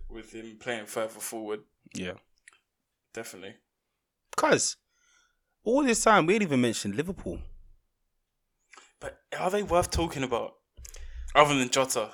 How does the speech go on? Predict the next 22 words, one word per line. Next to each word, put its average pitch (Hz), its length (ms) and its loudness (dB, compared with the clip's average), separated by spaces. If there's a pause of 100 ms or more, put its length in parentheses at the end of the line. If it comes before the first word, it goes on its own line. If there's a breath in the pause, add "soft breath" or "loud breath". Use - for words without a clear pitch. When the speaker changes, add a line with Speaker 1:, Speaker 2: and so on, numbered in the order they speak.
(160)
Speaker 1:
who's 117 240 -8 (340)
if - 80 -6
I'm, 120 140 2
when 120 120 0
I'm 117 100 0
wild 117 200 2
carding, 110 280 -2
it's 107 100 -12
coming 113 260 -6
in 107 60 -8
my 107 100 -8
team. 110 360 -10
Speaker 2:
Exactly. 110 720 0 (100)
Now, 107 140 -6
Speaker 1:
Yeah. 110 100 -2
Speaker 2:
Jota 156 240 6
is 123 140 4
back, - 540 0 (320)
and 120 340 2
they 110 100 -2
have 107 280 -4
Arsenal. 131 500 2